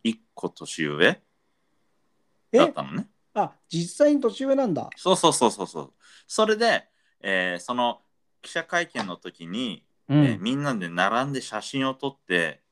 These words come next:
Speaker 2: はい。
Speaker 1: その時に隣に
Speaker 2: はいはいはいはいはいはい。
Speaker 1: 村田亮太選手がいたので、
Speaker 2: うん。
Speaker 1: 僕が、「あ、はじめまして」みたいな。あの、「よろしくお願いします」
Speaker 2: え、もうその時金メダル取ってた後？
Speaker 1: そうそう、金メダル取ってプロになってもう世界ランカーに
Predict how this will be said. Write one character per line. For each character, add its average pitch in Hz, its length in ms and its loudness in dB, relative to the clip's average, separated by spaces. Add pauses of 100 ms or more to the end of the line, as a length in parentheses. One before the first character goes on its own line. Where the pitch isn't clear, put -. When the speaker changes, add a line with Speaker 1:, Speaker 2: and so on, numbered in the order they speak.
Speaker 2:
は 151 340 6
い。 117 80 2
Speaker 1:
そ 147 80 0
の 156 80 2
時 139 120 2
に 127 220 0
隣 135 380 0
に 139 140 -2
Speaker 2:
は 131 60 -2
い - 20 -2
は 123 80 -2
い - 60 -4
は - 0 -
い - 0 -
は - 0 -
い 104 60 -10
は 123 100 -6
い - 0 -
は 120 40 -2
い。 - 40 -2
Speaker 1:
村 127 160 2
田 139 180 2
亮 143 160 0
太 - 140 -4
選 85 280 -8
手 85 100 -18
が 73 220 -10 (220)
い 104 100 -12
た 160 160 4
の 104 140 2
で、 82 360 4 (520)
Speaker 2:
う 147 80 8
ん。 160 140 8
Speaker 1:
僕 123 140 2
が、 135 260 2 (320)
「あ、 110 160 4
は 107 220 -6
じ 120 100 -6
め 127 120 -2
ま 131 100 -2
し - 120 -16
て」 101 220 -2
み 85 100 -12
た 73 140 -14
い 73 60 -16
な。 67 60 -20 (440)
あ 92 120 -6
の、 87 320 -6 (280)
「よ 95 100 -6
ろ 110 80 -6
し - 100 -14
く - 80 -4
お 113 40 0
願 110 180 2
い 101 40 -4
し 107 100 -8
ま 101 120 2
す」 80 280 -4
Speaker 2:
え、 320 80 8
も 277 120 8
う - 40 6
そ 302 140 6
の 302 60 4
時 294 240 0
金 277 160 4
メ 294 100 6
ダ 233 100 4
ル 160 80 2
取 185 160 -6
っ - 40 -16
て 135 80 -12
た 131 140 -8
後？ - 320 -14 (360)
Speaker 1:
そ - 140 -2
う - 20 -2
そ 101 140 -4
う、 92 40 -6
金 151 180 -4
メ 156 100 0
ダ 139 80 6
ル 123 80 -6
取 143 180 -8
っ - 20 -20
て - 80 -6
プ 151 140 0
ロ 98 180 0
に 76 60 -16
な 87 100 0
っ - 80 -14
て 95 80 -8
も 82 140 -4
う - 40 -14
世 95 120 -16
界 107 160 4
ラ 101 120 8
ン 95 100 -4
カ - 100 -2
ー 69 180 -2
に 69 60 -20